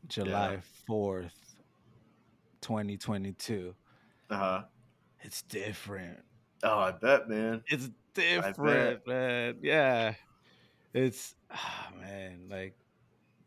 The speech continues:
Speaker 1: she's, she's doing that, you know, transitioning into a teenager.
Speaker 2: Right.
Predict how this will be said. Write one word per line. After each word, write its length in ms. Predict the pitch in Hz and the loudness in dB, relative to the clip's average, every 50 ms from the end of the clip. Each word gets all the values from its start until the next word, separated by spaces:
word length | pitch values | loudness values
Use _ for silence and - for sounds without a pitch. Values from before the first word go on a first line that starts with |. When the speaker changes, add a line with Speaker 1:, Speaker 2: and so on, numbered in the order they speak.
| _ _ - | _ _ -10
Speaker 1:
she's, 340 | - - 123 120 113 107 - | -6 -4 -2 -2 -2 -4 -8
she's 300 | - - - 123 120 110 | -10 -6 -4 -4 -4 0
doing 260 | 123 127 123 120 120 | 0 0 2 2 2
that, 320 | 123 120 117 110 110 - - _ - | 2 2 2 2 0 -4 -10 _ -10
you 120 | 135 127 | -8 -6
know, 140 | 123 123 127 | -6 -6 -8
transitioning 960 | - - - 127 117 120 117 117 131 127 - - 127 117 113 117 117 120 120 | -6 -4 -2 0 0 0 0 0 0 -2 -2 -2 -4 -2 -2 -2 -2 -2 -2
into 240 | 120 117 - - 120 | -4 -4 -4 -4 -6
a 60 | 113 | -6
teenager. 720 | - - 139 135 131 135 135 131 117 131 135 131 135 131 127 - - - - - - - - | -4 -4 -2 -2 0 0 -2 -2 -2 -2 0 0 -2 -4 -6 -10 -18 -20 -20 -20 -20 -20 -14
Speaker 2:
Right. 320 | 90 90 92 95 101 98 | -10 -8 -6 -6 -6 -8